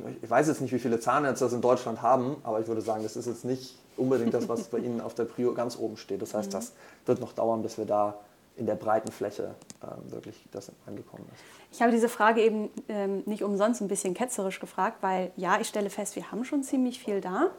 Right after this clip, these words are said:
Speaker 2: Ähm, aber mir ist aufgefallen, gerade wenn wir über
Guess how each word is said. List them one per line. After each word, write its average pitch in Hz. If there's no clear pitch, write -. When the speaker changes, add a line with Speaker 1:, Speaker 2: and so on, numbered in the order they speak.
Speaker 2:
Ähm, 208
aber 220
mir 262
ist -
aufgefallen, 247
gerade 247
wenn 226
wir 214
über 202